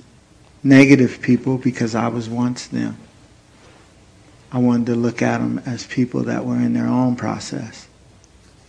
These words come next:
Over the course of that time, I, I started into educational endeavors. I became a, an electrician, a plumber, certified drug and alcohol counselor. I received my associate's degree.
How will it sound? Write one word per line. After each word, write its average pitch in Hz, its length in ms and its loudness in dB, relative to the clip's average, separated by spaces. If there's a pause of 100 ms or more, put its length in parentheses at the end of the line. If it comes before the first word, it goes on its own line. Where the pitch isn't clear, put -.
(1300)
Over 131 140 -2
the 123 100 0
course 131 400 2
of 131 100 0
that 127 260 0
time, 127 480 2
I, 120 340 -4
I 117 60 -6
started 120 560 -2
into 117 520 -4 (140)
educational 123 880 0
endeavors. 117 680 -4 (640)
I 110 180 -6
became 117 440 -4
a, 117 340 -6
an 131 80 -4
electrician, 120 840 0
a 117 60 -6
plumber, 120 580 0 (600)
certified 120 640 0
drug 120 240 2
and 120 100 0
alcohol 117 520 -2
counselor. 113 580 -6
I 113 100 -8
received 117 460 -2
my 117 160 0
associate's 120 760 -6
degree. 60 520 -4